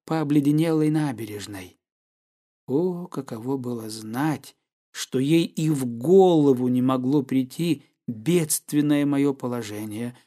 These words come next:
Она думала, что я богат, как она, и разъезжаю в каретах. Сколько разбитых надежд, сколько разочарований.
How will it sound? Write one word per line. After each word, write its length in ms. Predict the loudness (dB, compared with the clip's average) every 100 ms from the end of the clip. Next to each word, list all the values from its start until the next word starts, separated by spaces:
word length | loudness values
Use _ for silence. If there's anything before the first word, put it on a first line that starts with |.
| _
Она 220 | -2 0 2
думала, 440 | 4 4 4 0
что 200 | -2 -2
я 180 | -2 -4
богат, 720 | -8 -12 -8 -2 -2 -2 -4
как 220 | -10 -8
она, 440 | -8 -6 -6 -8 -12 _ _ _ _
и 400 | 0 2 2 0 -8 _
разъезжаю 960 | 0 2 2 0 -2 -4 -2 0 0 -4
в 80 | -10
каретах. 800 | -12 -10 -10 -12 -14 -20 -20 _ _ _ _ _ _ _ -6
Сколько 520 | -6 -4 -6 -6 -4
разбитых 840 | -4 -4 -4 -2 -2 -2 -4 -2
надежд, 840 | -2 0 -2 -8 -10 -12 -20 _ _ _ _ _ _ _ _
сколько 920 | -10 -10 _ -2 -2 -2 -8 -8 -8
разочарований. 1120 | -8 -10 -12 -12 -14 -14 -14 -12 -12 -16 -20